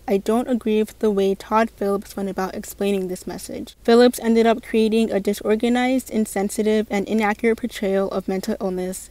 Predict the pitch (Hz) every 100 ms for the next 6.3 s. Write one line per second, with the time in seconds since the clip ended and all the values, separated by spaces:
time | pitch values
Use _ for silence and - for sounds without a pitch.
0 | - 208 214 220 226 226 208 233 226 214
1 | - 202 - - 202 190 - 202 196 190
2 | - 190 185 190 214 - 190 185 185 -
3 | 247 190 190 180 - - - - - _
4 | - - 247 285 226 220 220 254 269 262
5 | 233 220 233 202 202 196 202 202 - 196
6 | 190 -